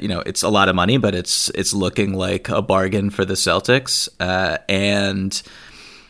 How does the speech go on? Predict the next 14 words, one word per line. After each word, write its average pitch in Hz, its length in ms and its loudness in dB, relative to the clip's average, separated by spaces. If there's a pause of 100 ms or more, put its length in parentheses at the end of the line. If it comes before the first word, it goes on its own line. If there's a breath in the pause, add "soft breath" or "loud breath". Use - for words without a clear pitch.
(320 loud breath)
like, 104 480 2
honestly, 127 720 6
it 143 40 8
was 147 120 2
just, - 240 -2
it's 131 140 6
just, - 380 0
it's, 127 360 -2
it 131 60 6
was 120 180 6
kinda 202 240 4
tough - 560 0
to, 104 800 4 (1040 loud breath)
uh, 92 560 2